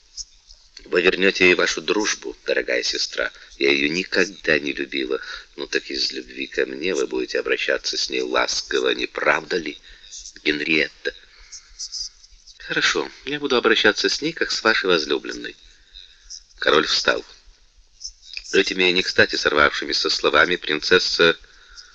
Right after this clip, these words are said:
уничтожила всю заслугу своего самопожертвования. Король больше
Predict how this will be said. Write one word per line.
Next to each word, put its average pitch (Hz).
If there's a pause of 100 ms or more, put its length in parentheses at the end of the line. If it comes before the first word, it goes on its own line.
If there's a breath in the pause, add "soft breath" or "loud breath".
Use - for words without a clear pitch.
(340 soft breath)
уничтожила 104
всю 120
заслугу 90
своего 73
самопожертвования. 71 (720)
Король 104
больше 104